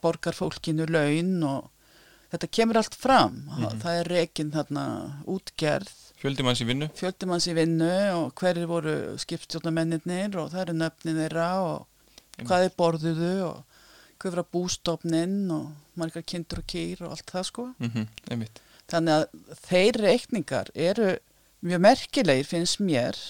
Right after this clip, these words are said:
Speaker 1: og auðvitað hinir líka, en sem heimild um tímabil sem að fólk veit ekkert mikið um.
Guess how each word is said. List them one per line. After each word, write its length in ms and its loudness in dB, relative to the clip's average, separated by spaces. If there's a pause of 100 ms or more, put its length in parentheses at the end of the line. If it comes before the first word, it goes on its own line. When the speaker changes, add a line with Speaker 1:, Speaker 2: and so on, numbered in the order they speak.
(200)
Speaker 1:
og 80 -4
auðvitað 280 -2
hinir 300 -2
líka, 500 -2
en 300 -2 (800)
sem 160 -4
heimild 680 4
um 140 2
tímabil 640 -2
sem 140 -4
að 120 -6
fólk 260 -6
veit 260 2
ekkert 240 -8
mikið 340 0
um. 120 -4